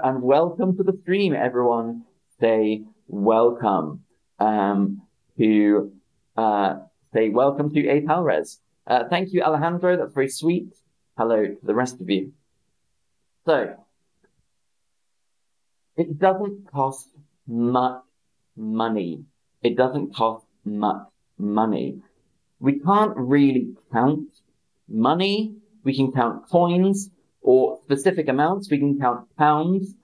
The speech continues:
or we can count rupees, or we can count dollars. So how many dollars, but how much money? Because money is an idea. So it doesn't cost much money.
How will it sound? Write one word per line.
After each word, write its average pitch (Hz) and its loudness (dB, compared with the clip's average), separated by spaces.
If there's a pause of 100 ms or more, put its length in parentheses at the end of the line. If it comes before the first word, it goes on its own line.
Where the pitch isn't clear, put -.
(220)
or 117 2
we 120 0
can 117 -2
count 110 -2
rupees, 175 2 (200)
or 120 4
we 120 0
can 117 -2
count 101 -4
dollars. 147 0 (200)
So 120 0
how 113 -2
many 131 0
dollars, 147 2 (300)
but 135 0
how 196 2
much 123 0 (340)
money? 117 -4
Because 101 -4
money 147 0
is 110 -2
an 110 -4
idea. 104 0 (880)
So 117 2 (100)
it 117 -8
doesn't 143 -2
cost 113 -4 (500)
much 110 0 (560)
money. 110 -4